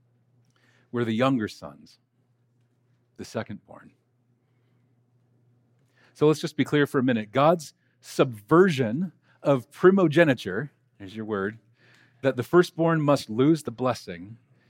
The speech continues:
and the secondborn can get it, has been his plan all along. Let me say that again. The firstborn must lose the blessing of the father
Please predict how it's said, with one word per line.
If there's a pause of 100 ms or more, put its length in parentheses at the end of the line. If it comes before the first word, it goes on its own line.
(240)
and
the
secondborn
can
get
it, (1300)
has
been
his
plan
all
along.
Let
me
say
that
again. (520)
The
firstborn
must
lose
the
blessing
of
the
father